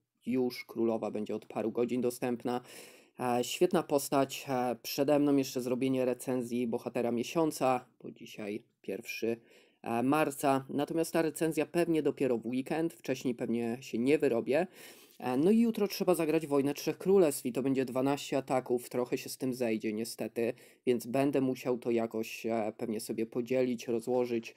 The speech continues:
e, na jakieś dwie partie nagrywania. Am, do tej pory w ataku jedna porażka, e, gdybym został przy zielonych, to bym wygrał. Do tej pory zielono-żółte mi dopisują. Em, w obronie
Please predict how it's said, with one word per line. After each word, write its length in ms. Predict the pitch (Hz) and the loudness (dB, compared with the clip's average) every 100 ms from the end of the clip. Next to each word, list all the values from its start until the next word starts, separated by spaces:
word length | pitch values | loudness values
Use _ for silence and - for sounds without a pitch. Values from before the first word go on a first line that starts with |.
| - - _ | -20 -20 _
e, 200 | - 117 | -8 -4
na 160 | 117 117 | 0 -2
jakieś 300 | 113 - - | -2 -6 -4
dwie 200 | - - | -2 0
partie 380 | - 180 123 | 0 0 0
nagrywania. 680 | 120 120 120 135 160 131 135 - _ - - _ _ | 0 0 0 2 4 2 -2 -4 _ -20 -20 _ _
Am, 400 | - 120 113 117 131 | -10 -4 -2 -2 -4
do 220 | 127 170 | 4 4
tej 160 | 196 | 4
pory 220 | 190 175 165 | 2 4 4
w 60 | |
ataku 360 | 156 - 151 143 | 2 0 -2 2
jedna 300 | 147 143 139 | 2 2 -2
porażka, 840 | - 135 151 - - 147 147 147 - - - | 0 2 2 0 0 4 4 2 -4 -16 -8
e, 200 | 117 113 - | -4 -4 -6
gdybym 420 | - 160 170 170 | 2 4 6 4
został 320 | 151 - 147 | 2 0 0
przy 220 | 139 - | -2 -4
zielonych, 600 | 139 135 135 139 139 131 - _ _ _ | 0 4 4 4 2 0 -10 _ _ _
to 140 | 131 | 0
bym 200 | 131 123 | 2 0
wygrał. 420 | 117 127 131 131 127 | 0 0 4 4 2
Do 120 | 131 | 2
tej 160 | 131 | 0
pory 240 | 139 139 135 | 0 2 2
zielono-żółte 920 | 131 131 135 135 131 131 131 135 127 | 2 2 4 2 2 0 0 0 0
mi 180 | 123 120 | 0 0
dopisują. 640 | 117 117 117 131 139 165 180 - - - - _ - | 0 -2 -4 0 2 2 -2 -14 -20 -20 -20 _ -8
Em, 440 | 127 131 139 139 | -2 2 4 2
w 160 | 135 160 | 2 4
obronie 640 | 160 170 175 170 165 165 | 8 8 8 6 4 2